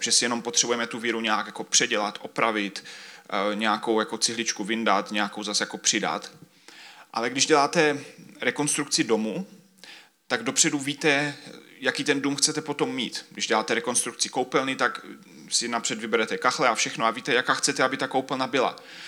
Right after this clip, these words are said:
A boříte to s tím záměrem, že, že to potom jako znova hned postavíte a bude to lepší a hezčí. Ale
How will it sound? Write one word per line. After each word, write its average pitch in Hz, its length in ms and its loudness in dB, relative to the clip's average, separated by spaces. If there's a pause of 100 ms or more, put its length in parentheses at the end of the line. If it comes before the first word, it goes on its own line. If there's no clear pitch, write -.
(120)
A 95 80 -6
boříte 131 380 4
to - 120 -2
s - 100 4
tím 143 220 0
záměrem, 135 500 2
že, 131 260 0 (400)
že 120 200 0
to 175 100 -2
potom 135 300 0
jako 127 220 0
znova 135 260 0
hned 139 220 -2
postavíte - 600 0 (220)
a - 60 -10
bude 117 180 -4
to 117 140 0
lepší 123 320 2
a 113 40 2
hezčí. - 580 -2 (1120)
Ale 120 480 0